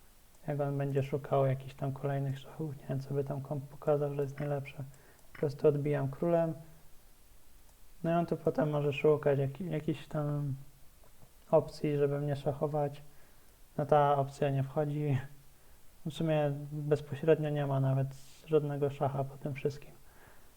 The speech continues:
Więc po prostu, mm, po,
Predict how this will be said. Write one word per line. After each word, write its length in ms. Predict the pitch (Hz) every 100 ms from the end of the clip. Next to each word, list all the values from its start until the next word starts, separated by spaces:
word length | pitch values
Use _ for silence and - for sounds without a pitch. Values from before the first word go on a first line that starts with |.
| - - -
Więc 640 | 151 143 139 135 - - - - - - - - - -
po 60 |
prostu, 640 | 135 151 139 - 143 143 135 - - - - - - - - 165
mm, 480 | 147 139 139 139 135 - - - - - - - - - - - - - - - - - - - - -
po, 520 | 151 143 135 131 131